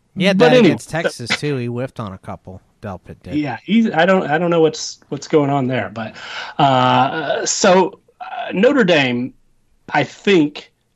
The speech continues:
Speaker 2: uh, I know is, is player for player the more talented team. Virginia has done a good job in the past. Bronco Mendenhall has, has done a good job in the past of, uh,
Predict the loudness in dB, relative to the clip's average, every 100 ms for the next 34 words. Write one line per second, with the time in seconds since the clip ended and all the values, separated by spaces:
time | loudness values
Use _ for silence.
0 | -6 -2 0 -2 -4 -6 -8 -8 -10 -10
1 | -4 2 6 6 4 2 -2 -2 -4 -2
2 | -4 -4 0 2 2 2 2 2 2 0
3 | -2 -4 -4 -4 -4 -4 -8 -12 -16 -20
4 | _ -20 -20 -20 _ 0 4 6 6 6
5 | 4 -2 _ _ -12 -2 2 2 2 2
6 | 4 4 4 0 0 0 0 0 -4 -4
7 | -2 -2 -2 -2 -2 -2 0 2 4 4
8 | 4 2 -2 -4 -6 -4 0 2 2 2
9 | 2 2 0 -2 -2 -2 -4 0 0 0
10 | -6 -18 -20 -2 2 2